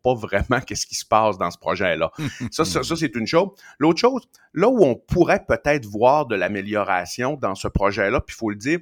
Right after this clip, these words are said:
Speaker 1: c'est que, euh, Christian Dubé veut changer le mode de financement des hôpitaux, c'est-à-dire à l'activité patient. Ça, c'est quand même une bonne chose, c'est-à-dire plus tu vois de patients,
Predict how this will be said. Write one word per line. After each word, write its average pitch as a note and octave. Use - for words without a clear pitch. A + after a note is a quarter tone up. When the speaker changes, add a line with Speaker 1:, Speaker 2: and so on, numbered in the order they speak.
Speaker 1:
c'est B2+
que, C3
euh, B2+
Christian -
Dubé C3
veut A#2+
changer A2
le C3
mode A2+
de G#2
financement G2+
des F#2+
hôpitaux, G2
c'est-à-dire F2+
à G2
l'activité F#2+
patient. E2+
Ça, -
c'est D#3+
quand A2
même A#2+
une A2
bonne G2
chose, C3+
c'est-à-dire G#2
plus C#3+
tu -
vois A2
de -
patients, A#2+